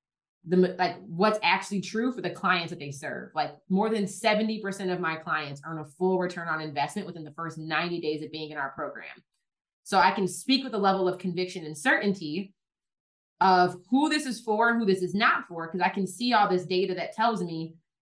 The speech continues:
okay, based off of this outcome, these are the attributes that need to be true for a client to get that expected result. And it just, uh, it just allows for a more ethical sales process, allows for the consumer to make a more conscious decision of,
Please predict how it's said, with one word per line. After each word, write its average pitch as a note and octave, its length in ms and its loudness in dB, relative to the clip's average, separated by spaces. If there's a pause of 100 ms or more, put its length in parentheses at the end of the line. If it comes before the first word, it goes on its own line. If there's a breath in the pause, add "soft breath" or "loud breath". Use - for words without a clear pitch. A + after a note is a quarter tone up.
okay, F3 360 0
based G#3+ 220 4
off A#3 140 4
of F#3+ 100 -4
this G3 200 -2
outcome, E3 680 0 (340)
these A3 260 2
are A3+ 80 2
the F#3 240 0
attributes F#3 520 2
that E3+ 120 -4
need F3 140 -6
to E3+ 60 -4
be E3 120 -8
true F3+ 280 -4
for E3+ 160 -6
a D#3+ 60 -10
client E3 340 -4
to F3 80 -6
get E3+ 200 -8
that D#3+ 140 0
expected D3 480 -8
result. D#3 560 -2 (440)
And G#3 180 4
it A#3 120 6
just, C#4 140 0
uh, - 200 4 (180)
it A#3 100 2
just C#4+ 140 -2
allows A3 380 4
for G3+ 100 -8
a G3 60 -4
more F#3 180 0
ethical F#3+ 340 -4
sales B3 360 -2
process, G#3 680 2 (140)
allows F3 360 4
for F3 200 -10
the D#3+ 100 -10
consumer G3+ 460 -2
to G#3 80 -2
make F3+ 160 -2
a F3 40 -6
more E3 200 -8
conscious E3+ 320 -2
decision F#3+ 720 -4 (260)
of, D#3+ 380 2